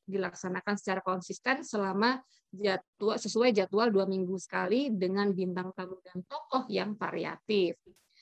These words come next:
Nah, beberapa usulannya nih, Pak Marwanto. Pertama, untuk variasi acara bisa dikomunikasikan sesekali menghadirkan co-host podcast dari internal milenial Kemenq dan juga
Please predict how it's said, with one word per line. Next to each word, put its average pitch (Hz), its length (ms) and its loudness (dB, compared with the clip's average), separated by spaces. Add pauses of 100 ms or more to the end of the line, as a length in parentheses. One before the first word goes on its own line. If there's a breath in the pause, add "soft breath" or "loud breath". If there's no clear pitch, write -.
(120 soft breath)
Nah, 226 160 6
beberapa 233 480 6
usulannya 262 560 4
nih, 254 160 2
Pak 226 80 0
Marwanto. 196 480 -2
Pertama, 226 480 2
untuk 262 240 2
variasi 254 640 2
acara 247 400 0
bisa 226 240 2
dikomunikasikan 226 640 0
sesekali 233 400 0
menghadirkan 226 720 0
co-host 285 480 2
podcast - 560 -4 (240 soft breath)
dari 220 320 4
internal 214 400 0
milenial 208 480 0
Kemenq 196 640 -4 (320)
dan 220 160 4
juga 247 400 4